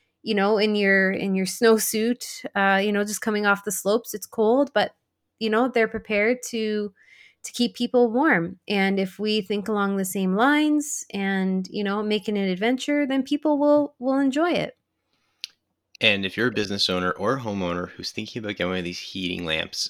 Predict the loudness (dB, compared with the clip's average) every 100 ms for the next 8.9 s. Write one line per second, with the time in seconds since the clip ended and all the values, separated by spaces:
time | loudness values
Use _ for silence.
0 | -8 -8 -8 -14 _ -8 -4 -2 -2 -8
1 | _ _ _ -14 -10 -4 -4 -4 -10 -10
2 | -10 -12 -12 -6 -4 -4 -6 -8 -6 -4
3 | -4 -2 -4 -4 -2 0 0 -2 -2 -4
4 | -4 -6 -6 -6 -8 -8 -10 -16 _ _
5 | -10 -10 -8 -14 -18 _ -18 -12 -2 -2
6 | -2 -4 -6 -6 -8 -8 -8 -6 -4 -6
7 | -6 -6 -6 -8 -8 -8 -6 -4 -4 -6
8 | -6 -8 -6 -8 -6 -4 -2 -2 -2